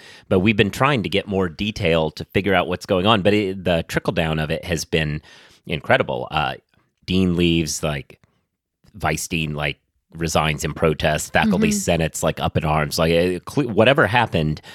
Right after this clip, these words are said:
Speaker 1: is something that is hitting the administration powers that be against the law school in a very serious way. Uh,
Speaker 2: Mm-hmm,
Speaker 1: and
Speaker 2: mm-hmm.
Speaker 1: I don't know.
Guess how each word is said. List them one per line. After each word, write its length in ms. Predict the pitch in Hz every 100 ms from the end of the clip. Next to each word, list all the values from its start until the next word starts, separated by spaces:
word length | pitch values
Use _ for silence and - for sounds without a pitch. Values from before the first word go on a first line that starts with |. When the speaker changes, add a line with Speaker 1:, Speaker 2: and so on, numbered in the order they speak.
| -
Speaker 1:
is 160 | 90 78
something 460 | - 92 92 85
that 260 | 80 85 82
is 380 | 85 82 76 - _ _
hitting 560 | - 120 98 87 78 78
the 360 | 80 80 78 78 - - _ _ _ _
administration 760 | 92 82 92 90 - 90 87 82
powers 420 | 98 90 82 -
that 240 | 80 - 85
be 440 | 95 80 73 71
against 420 | 87 80 82 -
the 80 | -
law 220 | 76 82
school 380 | 87 - 80 69
in 100 | 67
a 60 | 80
very 260 | 82 85 76
serious 540 | - 82 78 76 -
way. 420 | 87 67 65 - -
Uh, 220 | 78 73 69
Speaker 2:
Mm-hmm, 160 | -
Speaker 1:
and 160 | 64 76
Speaker 2:
mm-hmm. 180 | 69 76
Speaker 1:
I 140 | 80
don't 120 | 85
know. 300 | 87 80 78